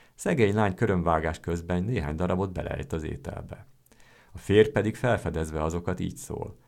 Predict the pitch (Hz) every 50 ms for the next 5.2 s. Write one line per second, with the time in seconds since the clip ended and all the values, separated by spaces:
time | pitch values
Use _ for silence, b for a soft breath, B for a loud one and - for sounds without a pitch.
0 | b b b - _ - 214 185 - - 156 135 127 120 117 113 117 117 101 104
1 | 98 - 104 - - 110 - - 104 90 - - 107 98 92 90 87 87 90 85
2 | 78 82 80 76 - - 78 73 71 69 71 - - - - _ _ _ _ -
3 | _ _ _ _ _ - _ _ - - 302 - 311 202 - - - 80 78 78
4 | 76 - - - 80 - - - 90 - - - 78 73 - - - 73 - -
5 | 71 71 - -